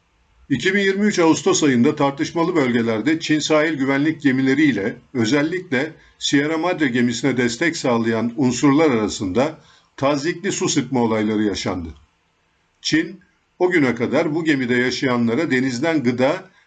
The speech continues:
ve sağlık desteği verilmesine izin veriyordu. Ancak Filipinler tarafı bu kez hurdaya dönmekte olan gemiye teknik destek ve malzeme göndermeye kalkınca durum sertleşti.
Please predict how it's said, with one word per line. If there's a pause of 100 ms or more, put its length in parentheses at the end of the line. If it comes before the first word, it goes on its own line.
(140)
ve
sağlık
desteği
verilmesine
izin
veriyordu. (720)
Ancak
Filipinler
tarafı (420)
bu
kez
hurdaya
dönmekte
olan
gemiye
teknik
destek (300)
ve
malzeme
göndermeye
kalkınca
durum
sertleşti.